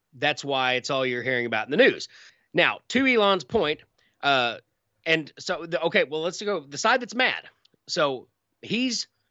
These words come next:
as far as politically speaking goes, Elon Musk is probably, he, I think he said in an interview one time, he describes himself politically moderate.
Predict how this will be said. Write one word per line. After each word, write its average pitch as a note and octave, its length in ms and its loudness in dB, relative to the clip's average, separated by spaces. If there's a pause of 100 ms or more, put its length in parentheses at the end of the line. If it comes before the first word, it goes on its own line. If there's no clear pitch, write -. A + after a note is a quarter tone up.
(220)
as D#3 100 -4
far A3+ 180 4
as - 80 0
politically F#3+ 520 0
speaking A3 340 -2
goes, A3+ 300 6 (480)
Elon A3+ 300 8
Musk F#3 260 2
is C3+ 240 -4 (100)
probably, F#3 440 2
he, F#3+ 200 -2 (260)
I D#3 100 -2
think D4 180 -6
he - 60 -4
said G3+ 200 4
in F3 60 0
an D3+ 60 2
interview D3 340 2
one C3+ 160 2
time, C#3 260 2
he C#3+ 120 -2
describes C#3 440 2
himself C3 360 -4
politically C3 480 -2
moderate. A2 400 0